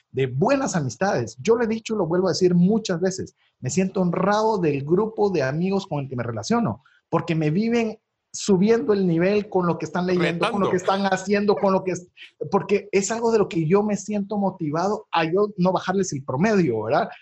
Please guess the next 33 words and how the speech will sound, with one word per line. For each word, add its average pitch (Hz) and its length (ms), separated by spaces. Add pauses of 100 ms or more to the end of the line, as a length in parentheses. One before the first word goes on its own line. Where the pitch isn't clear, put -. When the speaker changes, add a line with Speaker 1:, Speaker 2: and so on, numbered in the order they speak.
(160)
Speaker 1:
A, 139 240
a 143 140
que 147 100
podamos 175 560
automotivarnos 165 1600 (140)
a 151 200
generar 156 520
mejores 190 580
creencias. 180 640 (440)
Y 180 140
le 170 120
digo, 214 340
no 196 300
es 214 160
poca 196 380
cosa. 190 340 (360)
Yo 165 120
sé 214 160
que 226 100
usted 214 160
lo 214 60
escuchó 190 420
como 196 240
qué 190 100
bonito 190 380
consejo. 165 380 (200)
No 180 140
es 220 80
un 220 60
bonito 202 240
consejo, 180 440 (300)
es 175 200 (120)
crucial, 190 640